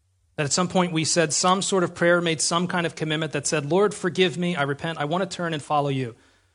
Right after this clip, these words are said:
And so in some ways you've tasted forgiveness, you have tasted the release from shame.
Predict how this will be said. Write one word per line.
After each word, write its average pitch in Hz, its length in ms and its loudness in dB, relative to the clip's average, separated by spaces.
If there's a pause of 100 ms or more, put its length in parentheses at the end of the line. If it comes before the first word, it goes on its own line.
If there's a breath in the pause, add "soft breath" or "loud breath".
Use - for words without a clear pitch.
(500 soft breath)
And 135 80 -6
so 165 100 2
in - 40 0
some 190 160 0
ways 170 200 2
you've 151 100 -4
tasted 165 480 -2
forgiveness, 156 580 -2
you 151 60 -2
have 135 100 -4
tasted 151 400 -4
the 139 80 -4
release 139 340 -2
from 135 200 -6
shame. 131 460 -4